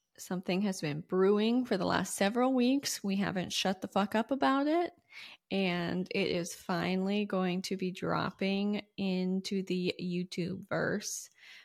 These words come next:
for everybody to see. So we'll have a little linky poo. Y'all can check it out, but it will be exclusively on our YouTube channel. So join us on the dark side. We can't wait to see you.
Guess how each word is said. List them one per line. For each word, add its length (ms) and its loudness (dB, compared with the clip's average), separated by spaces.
for 220 -2
everybody 920 -2
to 140 -6
see. 440 -6
So 220 -6
we'll 160 -4
have 220 -4
a 40 0
little 380 -2
linky 400 -2
poo. 480 0
Y'all 160 0
can 140 -4
check 220 -2
it 60 -2
out, 220 2
but 100 2
it 60 2
will 100 2
be 220 2
exclusively 920 -2
on 480 0
our 180 0
YouTube 520 -4
channel. 440 -4
So 200 -2
join 320 0
us 360 0
on 140 2
the 80 2
dark 300 2
side. 460 -2
We 100 -8
can't 220 -6
wait 160 -8
to 80 -10
see 260 -6
you. 160 -6